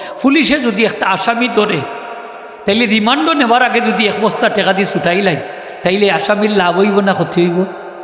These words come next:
হোক আর লাভ হইব না নি? এখন রিমান্ডর বাদে যদি এক বস্তা টেকা দিন, বেটা কইব না, "নি আরো জুরা উড়া ছুটাইলি সে রে বাবা, ওখানে আর এক বস্তা টেকা দিয়ে গীতা করতে, তোর পয়সা গুণ তুই রাখি দে।" কইবা নি না কইতা নাই হোক।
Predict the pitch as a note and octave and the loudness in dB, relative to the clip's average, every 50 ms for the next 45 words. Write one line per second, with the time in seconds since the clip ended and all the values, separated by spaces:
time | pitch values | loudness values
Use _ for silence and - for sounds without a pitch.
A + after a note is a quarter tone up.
0 | - - - - - - - - - - - - - - - - E3 F3 E3 D#3+ | -18 -18 -18 -20 -20 -20 -20 -20 -20 -20 -20 -20 -20 -20 -2 0 0 0 2 0
1 | D3+ D#3 D#3+ D#3+ F#3 G3+ F#3+ E3+ F3 D#3 C#3+ B2 A2 G#2 - - - - - - | 0 2 2 2 2 2 2 2 2 2 2 0 -2 -4 -8 -12 -14 -14 -14 -14
2 | - - - - - - G3+ - A3+ B3+ A#3+ A3 B3 A#3 A3+ A#3+ C4 C4+ D#4+ E4 | -12 -12 -12 -8 0 0 2 2 4 2 2 2 2 2 2 2 4 4 2 2
3 | E4 D#4 C4 A#3+ B3 B3+ B3 A3+ B3 A3+ - A3+ A#3 G#3 - - A3 E3+ G3 F3+ | 4 2 2 2 2 2 2 2 2 2 2 2 0 2 2 0 0 0 0 0
4 | F#3 F#3+ F#3+ F#3+ F#3+ F#3+ F3+ F3 F#3+ F#3 F#3+ G#3 G#3+ G#3 G#3 A3 G#3+ G#3+ A3+ G#3 | 2 2 2 2 2 2 2 2 2 2 2 0 2 2 2 2 2 2 2 2
5 | G#3+ G#3+ G3 G#3 G#3 G#3 G#3 G#3+ G#3+ G#3 G#3 F#3 F3+ F#3 F3+ F3 F3+ G3 G#3 F3+ | 2 2 2 2 2 4 4 4 2 2 2 2 2 4 4 4 4 4 2 2
6 | F3 F3+ - F#3+ F3+ F3+ F3+ G#3 E3 F3+ F#3+ F3+ F3+ D#3 D#3 D3+ E3+ E3+ G3 E3+ | 0 0 0 0 0 0 0 0 2 2 2 2 2 2 2 2 2 2 2 2
7 | G#3+ A3 G3+ G3 F3+ E3+ D#3+ D#3+ - F3+ D#3 - - F3 - E3+ D#3+ E3 D#3+ D3 | 0 0 0 0 0 0 -2 0 0 -2 -2 0 -2 -2 -2 -2 -2 0 0 -2
8 | D#3 C3+ C3+ C3 - D3 - - D#3 - - - - - - - - - - - | -2 -4 -2 -2 -2 -2 -2 -4 -8 -10 -12 -16 -18 -18 -18 -20 -20 -20 -20 -20
9 | - - - A3 G3+ - G3+ G3+ D#3 F#3+ G3+ F#3 F#3+ F3+ D#3+ F3 G3 F3+ E3+ - | -8 -2 0 0 2 2 2 2 2 2 0 0 0 0 0 0 0 0 0 0
10 | - F#3 E3 D3 - - G3+ A3+ A3+ A3 G#3+ G#3+ G3+ G3 F#3+ D3+ F3+ F3+ - - | 0 0 0 0 0 0 0 2 2 2 2 2 0 0 0 0 0 0 0 0
11 | G3 E3 D#3 D#3 D#3 D#3 D#3 - - | 0 2 2 0 0 -2 -6 -6 -8